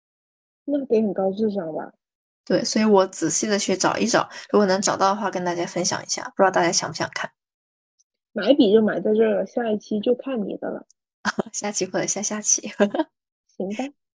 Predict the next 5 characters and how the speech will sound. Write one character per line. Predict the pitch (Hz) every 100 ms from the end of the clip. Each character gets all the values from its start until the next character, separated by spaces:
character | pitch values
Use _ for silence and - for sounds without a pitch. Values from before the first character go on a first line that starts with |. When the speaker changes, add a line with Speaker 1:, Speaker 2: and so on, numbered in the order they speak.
| _
Speaker 2:
好 | _ -
吧。 | - - _ _ _ _ _ _ _ _ _ _ _
Speaker 1:
哦， | - 277
Speaker 2:
你 | 220
说。 | - 220